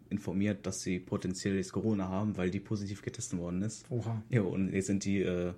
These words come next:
Speaker 1: die ganze Woche fast nicht zur Arbeit gegangen. Und das hat sich einfach herausgestellt, dass die,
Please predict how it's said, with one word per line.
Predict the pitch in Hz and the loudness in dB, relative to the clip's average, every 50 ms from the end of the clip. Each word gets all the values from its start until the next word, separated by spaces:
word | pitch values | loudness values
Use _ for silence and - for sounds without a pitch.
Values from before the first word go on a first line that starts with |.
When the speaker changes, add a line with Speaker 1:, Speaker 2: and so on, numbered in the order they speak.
| - - - - - - | -10 -16 -20 -20 -8 -2
Speaker 1:
die | 101 95 | 0 2
ganze | 101 98 - 104 95 | 2 2 2 2 2
Woche | 101 107 107 110 | 4 4 2 2
fast | - - 110 107 107 - - - - - - - | 2 4 4 2 2 0 -4 -12 -18 -20 -6 -4
nicht | 101 95 - | -4 -2 -2
zur | - - 92 80 87 | -2 -2 -2 0 2
Arbeit | 107 113 120 120 - | 2 2 2 2 2
gegangen. | 123 120 120 120 117 117 127 - - - - - - - - - - - - - - - - - - - - - | 4 4 4 4 2 0 -2 -6 -12 -20 -20 -20 -18 -18 -16 -16 -16 -16 -18 -18 -18 -20 -20 -20 -20 -20 -20 -8
Und | - 104 | -4 -2
das | 95 104 | -2 -2
hat | 107 - | -2 0
sich | - 107 | 0 0
einfach | 107 104 101 | 2 2 2
herausgestellt, | 95 101 107 110 - 117 - - 113 110 110 | 4 4 4 4 2 -2 0 4 4 4 4
dass | 107 - - - | 4 0 0 2
die, | 107 98 101 98 92 90 90 | 4 4 4 4 2 0 -2